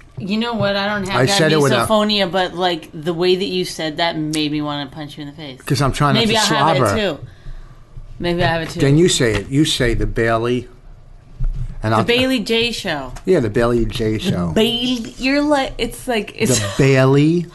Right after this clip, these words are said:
Speaker 1: <laughs> I was being mean, but
Speaker 2: J Show. And, uh,
Speaker 1: Bailey.
Speaker 2: it's, I think, uh, she's a transvestite that, uh, Bobby Kelly had on his podcast.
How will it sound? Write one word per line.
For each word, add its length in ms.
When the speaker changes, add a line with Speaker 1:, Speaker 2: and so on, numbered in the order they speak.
Speaker 1:
<laughs> 140
I 140
was 100
being 340
mean, 340
but 340
Speaker 2:
J 420
Show. 480
And, 180
uh, 220
Speaker 1:
Bailey. 160
Speaker 2:
it's, 220
I 140
think, 320
uh, 340
she's 440
a 480
transvestite 960
that, 240
uh, 240
Bobby 440
Kelly 440
had 180
on 220
his 240
podcast. 840